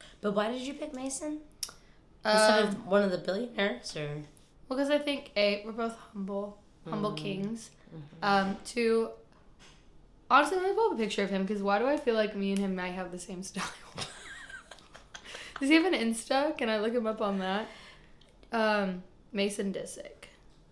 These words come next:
Speaker 2: Mason.
Speaker 1: Kim, from the audience, Katie, do you feel like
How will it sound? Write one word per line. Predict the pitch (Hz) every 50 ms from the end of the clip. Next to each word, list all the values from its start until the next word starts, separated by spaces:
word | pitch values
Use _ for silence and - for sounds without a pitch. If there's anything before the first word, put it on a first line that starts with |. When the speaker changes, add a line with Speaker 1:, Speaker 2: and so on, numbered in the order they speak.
| - - - -
Speaker 2:
Mason. | 226 220 220 208 - -
Speaker 1:
Kim, | - 233 240 226 208 214 220 - - - - -
from | - - 254 262 254
the | 226 247 233
audience, | 214 226 233 226 202 180 165 165 165 - - - - - - - - - - - - - - - - - - - - - - -
Katie, | - 247 226 226 247 254 269 262
do | 262 220
you | 202 202 233 247
feel | 240 - 233 233 226 226
like | 226 220 220 220 220 214 208 - -